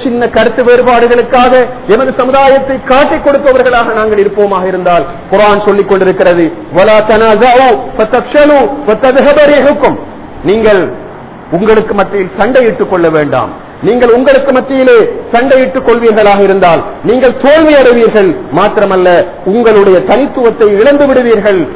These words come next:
உங்களுடைய சாயத்தை நீங்கள் இழந்து விடுவீர்கள் என்று குர்ஆன் சொல்லிக் கொண்டிருக்கிறது.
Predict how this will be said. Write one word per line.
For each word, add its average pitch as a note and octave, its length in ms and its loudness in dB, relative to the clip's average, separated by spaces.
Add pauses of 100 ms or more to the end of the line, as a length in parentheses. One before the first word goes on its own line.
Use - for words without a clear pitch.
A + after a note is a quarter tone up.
(140)
உங்களுடைய F#3+ 800 0 (280)
சாயத்தை C4 560 0
நீங்கள் A3+ 360 -2
இழந்து D4 280 2
விடுவீர்கள் B3 400 2
என்று G#3+ 180 2
குர்ஆன் F#3 380 0
சொல்லிக் E3 220 -4
கொண்டிருக்கிறது. C#3 460 -4